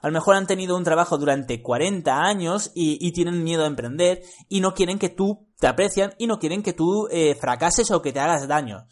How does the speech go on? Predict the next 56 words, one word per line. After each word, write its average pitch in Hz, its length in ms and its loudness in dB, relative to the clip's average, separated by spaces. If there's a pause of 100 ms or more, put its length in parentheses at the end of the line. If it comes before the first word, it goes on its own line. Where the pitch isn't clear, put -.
(200)
Sobre 139 300 -6
todo, 175 160 2
de 214 100 2
nuevo, 156 320 -2
porque 143 240 -8
en 123 80 -6
España 196 640 -2 (160)
fracasar 170 640 0
es 170 160 -2
como 196 160 0
en 196 80 -4
Japón, 165 460 4
¿no? 123 160 -8
O - 20 -6
sea, 127 260 0
sabéis 139 300 -2
que 170 400 2
en 151 80 -4
Japón 143 400 0
dicen 165 300 -2
que 160 80 -2
el 139 80 0
honor 135 240 -2
lo 135 100 -2
es 120 120 -8
todo. 135 320 -2 (280)
Pues 175 200 2
en 175 80 -2
España 185 300 -2
fracasar 175 460 0
es 214 120 -2
como 202 200 0
que, 131 460 -2
como 139 180 -4
que 160 80 -6
eres 214 160 0
un 190 180 0
paria 196 460 4
para 131 160 2
toda 170 220 -4
tu 170 100 -2
vida. - 360 -8 (240)
Es - 140 -8
así, 226 340 0
es 143 120 -6
triste, 226 320 0
pero 156 100 0
es 175 100 0
así. 175 380 -4 (160)
Cuando 156 220 0
fracasar 156 420 0
simplemente 202 460 -2
es 208 80 -4
que 180 140 0
has 151 220 -2
descubierto 170 640 0